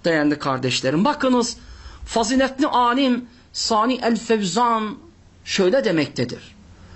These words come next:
Allah Resulü'nün sallallahu aleyhi ve sellemin savaştığı kafirlerin Allah'ı Rab olarak tanımaları, yani Allah'ı yaratan, düzenleyen olarak tanımaları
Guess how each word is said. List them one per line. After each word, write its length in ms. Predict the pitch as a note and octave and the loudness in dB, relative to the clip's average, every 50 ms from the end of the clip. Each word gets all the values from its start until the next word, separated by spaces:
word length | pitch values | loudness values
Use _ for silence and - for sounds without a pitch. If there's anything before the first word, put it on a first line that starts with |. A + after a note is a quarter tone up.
| - - - - - | -20 -20 -10 -4 -2
Allah 440 | F3 F#3+ G3 A3 C#4 B3+ G#3 A3 A#3 | 0 2 2 2 2 2 2 2 0
Resulü'nün 720 | - - - A3+ A3 G#3+ A3 A3+ B3+ B3+ G#3 D3 A#2 A#2 - - - - | 0 0 0 0 2 2 4 4 4 2 2 0 -2 -4 -6 -12 -18 -16
sallallahu 720 | - - G3 G3 G#3 A3 G#3 A3 B3 B3 B3 G#3 G#3 G#3+ | -6 -4 -2 0 0 2 2 2 2 2 2 0 0 -2
aleyhi 400 | - F#3+ G3 G3+ G#3+ G3+ G3+ G3 | 0 -2 -2 0 0 0 0 0
ve 80 | G3 F#3+ | 0 -2
sellemin 760 | F#3+ - G3+ G3 F#3+ F#3 F#3 G3+ A3+ A3+ F3 C3 B2 - - - - - - - - | -2 -2 -2 0 0 2 2 2 2 2 2 0 -2 -4 -10 -20 -20 -20 -20 -16 -12
savaştığı 720 | - - G#3 G#3+ G#3+ A3 A3 - - - B3+ C#4 D4 D4 | -6 -2 0 2 2 2 0 0 0 0 0 0 0 0
kafirlerin 960 | - A#3 A3 G#3 G#3 G#3 - G#3+ G3+ G3 F#3+ F#3 F#3 A#3 C#4 D4+ D4+ C#4+ C#4+ - - - - - - - - - - - - | 0 0 0 0 0 0 0 0 0 2 2 2 2 4 2 2 2 0 -4 -10 -18 -20 -20 -20 -20 -20 -20 -20 -20 -8 -2
Allah'ı 880 | - F3 G3+ G#3 G#3+ G#3+ A3 A3 A3+ A3 G3+ G#3+ D4+ C#4 A#3+ G#3+ G3+ G3+ | 0 0 2 2 2 2 2 2 2 2 2 2 2 2 2 0 0 2
Rab 180 | A3 C4 D4+ D4+ - - | 2 2 2 0 -2 -2
olarak 480 | - G#3+ G#3 G#3 G#3 G3+ G3 F#3+ - - | 0 0 2 2 0 0 -2 -4 -8 -6
tanımaları, 800 | - F#3+ F#3+ G3 G3 G3 F#3+ F#3+ F#3 F#3+ F#3+ G#3+ C#4 D#4 D4+ - - - _ - - - - - - - - | -4 -2 0 0 2 2 2 2 2 2 0 0 0 -2 -4 -8 -16 -20 _ -20 -20 -20 -20 -20 -20 -6 -2
yani 260 | - D#3+ F#3+ G#3+ A3 G3 G#3+ | 0 2 2 2 0 0 0
Allah'ı 760 | G3 G3+ G3+ G3+ G3+ G3+ G#3 G#3 G3+ F#3+ F#3+ A#3+ A#3+ F#3 B2 - - - - - - - | -2 -2 0 0 0 2 2 2 2 2 2 2 2 0 0 -4 -12 -20 -20 -18 -8 -4
yaratan, 640 | C#3 F3 F#3+ G3+ G3+ G3+ - - C4 B3+ A#3 F#3 | 0 0 0 0 -2 -2 -2 0 2 2 2 2
düzenleyen 680 | E3+ F#3+ F3 - G#3 G3+ G3 G3 G3+ G#3 A3+ B3 B3 B3 B3 | 0 0 0 0 0 0 2 2 2 2 2 2 2 0 0
olarak 440 | G#3 G3+ G3 F#3+ F#3 F#3 F#3 - - | 0 0 0 0 0 -2 -4 -6 -4
tanımaları 760 | - F#3+ F#3+ F#3 F#3 F#3 F#3 F#3 F#3 G3 B3+ D4+ D4+ - | -4 -2 0 0 0 0 0 0 0 0 0 -2 -2 -4